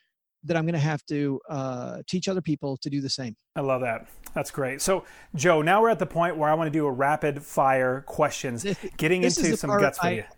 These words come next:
Speaker 1: this
Speaker 2: All
Speaker 1: is the part I always, when, when, when I watch your stuff, I get really nervous about.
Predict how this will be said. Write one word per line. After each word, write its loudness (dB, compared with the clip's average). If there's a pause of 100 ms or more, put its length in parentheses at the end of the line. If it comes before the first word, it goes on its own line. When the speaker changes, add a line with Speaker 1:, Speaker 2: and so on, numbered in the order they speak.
(520)
Speaker 1:
this 6
Speaker 2:
All -2
Speaker 1:
is 0
the 2
part 0
I 0
always, 2
when, -2
when, -4
when -4
I -2
watch -2
your -2
stuff, 0
I -4
get -2
really 0
nervous -6
about. -10